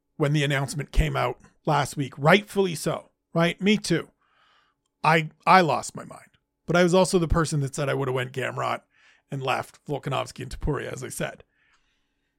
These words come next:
I think there's a little bit of the heat and the understanding of how big this is that is missing from this week because we haven't had time to sit and really unpack it. It's just been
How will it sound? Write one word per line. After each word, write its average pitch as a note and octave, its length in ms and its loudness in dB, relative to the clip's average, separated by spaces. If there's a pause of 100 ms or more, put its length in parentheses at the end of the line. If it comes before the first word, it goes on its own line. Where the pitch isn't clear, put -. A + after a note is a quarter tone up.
(240)
I D#3+ 120 4
think G3+ 340 -2
there's G3+ 220 2
a F#3+ 80 4
little F3+ 440 4
bit E3 420 0 (120)
of D3+ 600 0 (360)
the C3+ 120 -2
heat - 580 -2 (220)
and D#3+ 100 0
the D#3 120 -2 (100)
understanding E3 800 2
of B2 100 -6
how E3+ 360 2
big D#3+ 320 2
this E3+ 240 0
is F3 440 -2 (720)
that D#3 140 0
is C#3 160 0
missing F3 400 4
from E3 240 0
this D3+ 200 -2
week D#3 300 -2
because E3 520 0
we D#3+ 160 -6
haven't D#3 420 -2
had D#3+ 420 0
time B2+ 440 -6 (640)
to D#3+ 140 -2
sit - 440 0
and D3 200 -2
really C#3 260 0
unpack C3 500 -2
it. - 140 -16
It's - 220 -12
just D#3 560 0
been D3+ 380 0